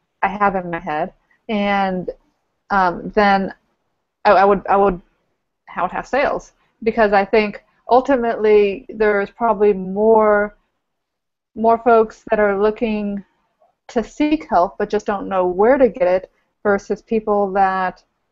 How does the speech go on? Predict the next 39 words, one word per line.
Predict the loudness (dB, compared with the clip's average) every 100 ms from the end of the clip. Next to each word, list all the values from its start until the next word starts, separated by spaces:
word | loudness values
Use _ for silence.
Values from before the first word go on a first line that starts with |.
| _ _ _ 2
are, | 4 6 4 0 -4 _ _ _ _ _ _ _ _ _ _ -8
they | 0 0
have | 2 2
their | 0
own | 2 2 2 2
mindset | -2 -4 -6 -8 -2 -2 -2
in | -6
reference | -4 -6 -10
to, | -8 -8 -6
"This | -8 -8
is | -4
why | 0 2
I | 2
wanna | 0 -2 -2
be | -4 -6
a |
for | -6 -6
sale | -4
by | -2 -2
owner." | -4 -10 -14 -18 _ _ _
Um, | -2 0 0 -2
probably | 0 2 2
they | 2 2
also | 4 2 0
have | -4 -4
a |
drunk | -4 -4 -6
monkey | -8 -6 -6 -10 -10 -14 _ _ _ -2
of | 2 2 0 _ -6
what's | -6 -2
stopping | -2 -2 -4
them | -6 -8
to | -8
call | -8 0 0 0
me | -4 -8
in | -8
the |
first | -6 -6 -6
place. | -14 -20 _ _ _